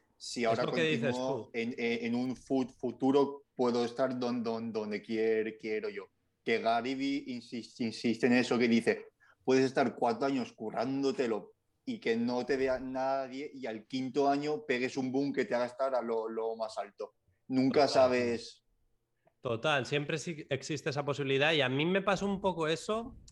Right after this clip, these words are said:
Speaker 2: a escala pequeña antes de venir a Irlanda. Antes de venir a Irlanda tuve un momento también de bajona que digo, "Va, pues igual dejo la marca personal y tal".
Speaker 1: Sí.
Speaker 2: Y luego fue un poquito, seguir un poquito y boom, resultados súper buenos, ¿sabes? De repente de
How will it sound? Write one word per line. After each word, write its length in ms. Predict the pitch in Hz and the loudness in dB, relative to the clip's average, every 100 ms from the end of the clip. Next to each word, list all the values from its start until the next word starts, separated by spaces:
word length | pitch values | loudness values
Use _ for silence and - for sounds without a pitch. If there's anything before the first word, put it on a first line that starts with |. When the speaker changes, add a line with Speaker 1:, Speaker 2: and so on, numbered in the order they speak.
| _ | _
Speaker 2:
a 80 | 127 | -8
escala 380 | 117 - 151 151 | -6 0 2 4
pequeña 720 | 147 156 165 196 233 - - _ _ _ _ - | 4 2 2 0 0 -6 -18 _ _ _ _ -4
antes 300 | 135 175 165 | -2 0 2
de 80 | |
venir 260 | 170 170 170 | 4 4 4
a 80 | 131 | 2
Irlanda. 380 | 120 123 113 113 | 2 0 0 -2
Antes 240 | 135 160 | 0 0
de 80 | 165 | 2
venir 240 | 160 156 | 2 0
a 80 | 147 | 0
Irlanda 400 | 139 160 185 190 | 0 -2 0 -2
tuve 220 | 160 151 | -2 -2
un 80 | 143 | -2
momento 480 | 143 139 143 139 139 | -2 -2 -4 -4 -4
también 400 | 135 135 135 131 | -4 -2 -2 -2
de 60 | |
bajona 540 | 127 123 - 170 185 190 | -2 -2 -4 -4 -4 -4
que 80 | 139 | -4
digo, 180 | 123 113 | -6 -6
"Va, 180 | 117 107 | -6 -6
pues 180 | 104 120 | -8 -6
igual 320 | 117 139 131 | 0 0 0
dejo 240 | 131 139 | -2 -2
la 100 | 123 | -2
marca 260 | 123 120 120 | -2 -2 -4
personal 640 | 123 - 139 175 180 175 156 | -4 -4 -2 0 2 2 -2
y 60 | |
tal". 300 | 156 196 226 - | 0 -2 -2 -12
Speaker 1:
Sí. 280 | - 208 - - - - | -8 -8 -8 -20 -18 -6
Speaker 2:
Y 120 | 147 | 0
luego 320 | 180 190 196 | 2 4 2
fue 180 | 175 165 | 2 -2
un 120 | 151 | 0
poquito, 420 | 165 151 156 139 | -4 -6 -6 -6
seguir 420 | - 147 135 196 | -4 -4 0 0
un 100 | 208 | 0
poquito 680 | 196 170 214 226 269 311 - - | -2 -4 -4 -2 -4 -4 -10 -14
y 220 | 143 127 120 | -8 -8 -6
boom, 320 | 123 175 139 117 | 2 2 2 0
resultados 600 | 123 - 131 143 165 156 | -4 -4 -2 2 2 2
súper 320 | 151 131 127 | -2 -2 0
buenos, 480 | 135 135 107 107 - | 4 2 2 -8 -2
¿sabes? 280 | 139 123 113 | 0 0 -2
De 80 | |
repente 520 | 110 113 131 127 117 110 | -4 -4 -4 -6 -6 -6
de 380 | 110 107 110 | -4 -4 -6